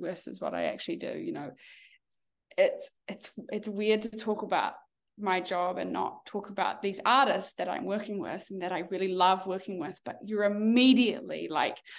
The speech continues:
"Oh my God, I sound like I'm showing off. I sound like I'm name dropping. I sound like I'm trying to, like, pretend like I'm buddy buddies with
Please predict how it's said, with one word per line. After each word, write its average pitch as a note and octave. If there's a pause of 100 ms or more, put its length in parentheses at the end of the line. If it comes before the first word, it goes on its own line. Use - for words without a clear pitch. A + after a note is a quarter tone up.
(260)
"Oh A3
my F#3+
God, E3+
I F3+
sound F3
like F3
I'm F3+
showing F3+
off. C#4+
I G3
sound G3
like F#3+
I'm F#3
name C4
dropping. C4
I F#3
sound G3
like F#3
I'm F#3 (1120)
trying G#3+
to, G#3
like, G3+
pretend A3
like F#3+
I'm G3+
buddy G3
buddies G3
with F#3